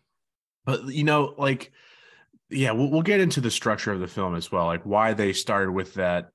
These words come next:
You know, we're, we're, we're, we're showing you the, the height of the action to, to, to,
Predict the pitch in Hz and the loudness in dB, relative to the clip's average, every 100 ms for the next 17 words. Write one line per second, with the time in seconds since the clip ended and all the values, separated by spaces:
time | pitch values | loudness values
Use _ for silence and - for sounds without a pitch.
0 | _ 110 95 85 80 - 107 110 120 120 | _ -6 -4 -4 -6 -8 -8 -8 -6 -6
1 | - 123 - 123 117 110 113 - _ - | -8 -18 -8 -4 -2 -4 -10 -16 _ -4
2 | 156 143 131 123 104 104 101 87 - 135 | 0 2 4 2 2 0 0 -2 -2 -2
3 | 127 110 110 107 110 107 95 92 85 - | -2 0 0 0 -2 -6 -8 -10 -10 -6
4 | 104 87 90 _ _ _ _ - - - | -4 -4 -6 _ _ _ _ -20 -20 -8
5 | 110 95 87 87 | -4 -2 -2 -2